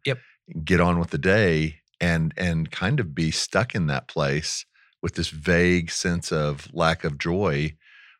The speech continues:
Speaker 2: or, or some feeling that you couldn't quite name. And what you just described, how long did that take? Like, before you got out of bed, was that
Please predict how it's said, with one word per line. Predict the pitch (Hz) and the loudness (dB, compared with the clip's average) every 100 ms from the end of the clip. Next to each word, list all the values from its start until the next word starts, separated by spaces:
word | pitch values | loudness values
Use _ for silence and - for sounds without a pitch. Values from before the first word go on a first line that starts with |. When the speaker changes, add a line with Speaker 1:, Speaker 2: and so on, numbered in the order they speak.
| _ _ | _ _
Speaker 2:
or, | 80 76 73 73 - | -2 0 0 -4 -6
or | 73 71 73 | -6 -4 -6
some | - - 90 | -6 0 0
feeling | - 92 101 104 82 | 0 0 2 4 2
that | 76 | 2
you | 76 | 0
couldn't | - 87 80 | -2 -2 0
quite | 82 69 | 0 0
name. | 76 90 95 76 - - - - - - _ _ | 0 0 0 -4 -8 -20 -20 -20 -20 -20 _ _
And | 98 90 85 | 6 6 4
what | 101 90 | 2 2
you | 107 | 4
just | 135 - | 2 0
described, | 92 - 110 117 85 | -4 4 4 4 2
how | - | 2
long | 120 117 | 4 4
did | 92 | 4
that | 82 73 | 2 2
take? | - 85 65 - - _ | 0 0 0 -4 -20 _
Like, | 85 85 | -2 0
before | 87 - | -2 2
you | 107 | 2
got | 98 87 | 4 4
out | 85 | 4
of | 73 | 2
bed, | 80 73 71 - _ | 0 0 -2 -8 _
was | 85 82 | -6 0
that | 95 90 | 2 2